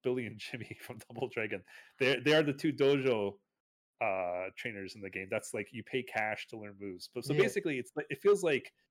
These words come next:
Speaker 1: it feels like sixty-six percent brawler, thirty-three percent R P G. That's just my
Speaker 2: <laughs>
Speaker 1: opinion.
Speaker 2: Yeah, there's, uh,
Speaker 1: Because
Speaker 2: lots of cameos from a lot of the ni-,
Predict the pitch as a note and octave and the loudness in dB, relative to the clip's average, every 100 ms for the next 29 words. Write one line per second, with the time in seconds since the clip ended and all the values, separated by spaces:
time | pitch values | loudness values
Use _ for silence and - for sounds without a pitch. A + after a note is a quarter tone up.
0 | _ _ _ - C3+ F3 D#3+ D#3 - - | _ _ _ -8 -2 0 0 -4 -8 -20
1 | - - - D3+ - C#3 C#3 - - - | -18 -12 -8 -8 -8 -6 -6 -6 -8 -8
2 | A#2+ - F#2 G2+ A2+ A2+ - A#2 A2+ A#2+ | -8 -4 -2 -2 -4 -6 -4 -2 -2 -6
3 | - G2+ G#2 F#2 - F#2+ F#2 D#2+ - _ | -10 -12 -10 -10 -12 -16 -14 -14 -16 _
4 | B2 A#2+ B2 - A2+ G2 A#2+ F#2+ D#2+ E2+ | -6 -6 -6 -8 -6 -6 -8 -12 -14 -4
5 | D3+ C#3 F3 E3+ E3+ D#3 D3+ D#3+ D#3+ D3+ | -4 -2 -2 -2 0 2 6 4 4 -2
6 | C#3+ C3+ _ _ - D#3 C#3+ C#3+ C3+ C3+ | -2 -4 _ _ -2 -2 0 -4 -4 -8
7 | C3 C3+ C3+ C3 B2+ B2+ C3 D3 | -6 -2 0 0 -4 -6 -6 -10